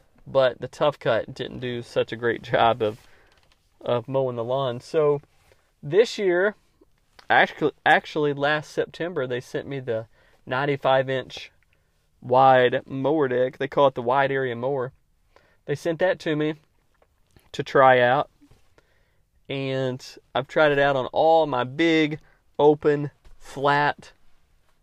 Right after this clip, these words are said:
lawns that I take care of, a lot of acreage. But today, man, I've got the, uh, Ventrac, the ninety-five inch wide area mower deck, and I'm heading to that same property that I've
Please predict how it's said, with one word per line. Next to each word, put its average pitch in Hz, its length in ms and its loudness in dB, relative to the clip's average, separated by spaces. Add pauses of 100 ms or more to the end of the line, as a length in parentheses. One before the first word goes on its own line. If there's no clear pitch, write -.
(300)
lawns 139 480 -2
that 143 100 0
I 123 80 2
take 135 220 -4
care 135 260 -2
of, 131 220 0
a 120 140 -8
lot 127 260 0
of 127 80 -4
acreage. 131 560 -8 (760)
But 139 120 -4
today, 151 360 0
man, 123 460 -6 (160)
I've 127 180 -10
got 123 360 -4
the, 123 200 -6
uh, 113 120 -2
Ventrac, 139 640 -6 (720)
the 117 100 -6
ninety-five 143 760 -6
inch 147 340 -10
wide 120 300 -4
area 147 260 -6
mower 143 260 -6
deck, 123 420 -6 (840)
and 151 400 -2
I'm 127 120 -4
heading 139 280 -2
to 143 140 -4
that 127 320 2
same 160 420 -2
property 180 640 4
that 139 160 6
I've 135 160 4